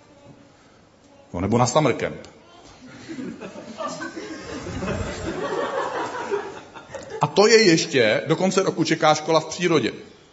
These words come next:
A teď každý to vidí jinak, tu školu v přírodě. Děti se těší,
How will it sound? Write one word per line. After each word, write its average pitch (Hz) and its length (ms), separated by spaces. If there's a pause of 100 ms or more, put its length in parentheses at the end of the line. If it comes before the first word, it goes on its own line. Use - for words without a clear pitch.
(2250)
A - 80
teď 156 140
každý 185 320
to 214 140
vidí 196 260
jinak, 196 420
tu - 80
školu 113 260
v - 60
přírodě. 95 480
Děti 143 220
se 180 140
těší, - 640